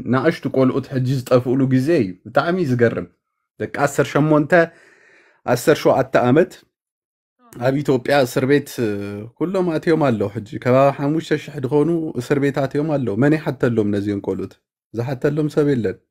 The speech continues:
ሞኒካ ተረዲእ ከሎ ንሕና ኣብዚ ኾይንና እንድሕር ዘይሓቲትናሎም፣ እንድሕር ሰላማዊ ሰልፊ ደይወፂናሎም መን እዩ ድሕግዞም?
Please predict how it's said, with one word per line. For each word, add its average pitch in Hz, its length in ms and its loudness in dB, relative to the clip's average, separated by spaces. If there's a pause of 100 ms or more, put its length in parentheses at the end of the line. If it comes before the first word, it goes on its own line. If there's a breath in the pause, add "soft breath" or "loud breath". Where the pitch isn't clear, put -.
(600)
ሞኒካ 107 320 -4 (120)
ተረዲእ 117 420 0
ከሎ 131 260 -2
ንሕና 123 280 0
ኣብዚ 127 220 0
ኾይንና 147 280 0 (640 soft breath)
እንድሕር 135 440 2
ዘይሓቲትናሎም፣ 127 1400 0
እንድሕር 123 420 0
ሰላማዊ 139 480 2
ሰልፊ 123 380 -4
ደይወፂናሎም 123 920 2 (560 soft breath)
መን 403 180 4
እዩ 277 120 8
ድሕግዞም? 113 560 0